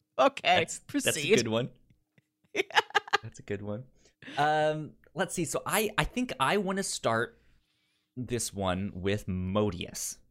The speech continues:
Speaker 2: 'Cause
Speaker 1: Yes.
Speaker 2: last t-, t-, t-, time, we didn't really get to talk much about him, and I was like, "I'm sure we'll talk more about him on the next one," which I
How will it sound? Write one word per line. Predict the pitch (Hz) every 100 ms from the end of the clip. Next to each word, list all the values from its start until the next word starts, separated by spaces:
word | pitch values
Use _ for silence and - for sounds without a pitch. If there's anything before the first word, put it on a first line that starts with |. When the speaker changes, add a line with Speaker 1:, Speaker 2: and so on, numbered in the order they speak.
| _ _ _ _ _ _ -
Speaker 2:
'Cause | - 214
Speaker 1:
Yes. | 262 285 294
Speaker 2:
last | 302 277 - -
t-, | - - -
t-, | 139
t-, | - - 135
time, | - 127 104 101 101 - - -
we | 110 139
didn't | 202 185 -
really | 139 127
get | 117 -
to | 127 110 - _ _ _
talk | - 120 107 104
much | 98 90 -
about | 82 85 92
him, | 92 80 82
and | 82
I |
was | 82
like, | 85 92 202
"I'm | 190
sure | - 87
we'll | 87 85
talk | - 87 85
more | 87
about | 90 90 -
him | 101 104
on | - 107 117 120 117 - - _ _ _ -
the |
next | 160 - - 92
one," | 85 85 87
which | 87 98
I | 98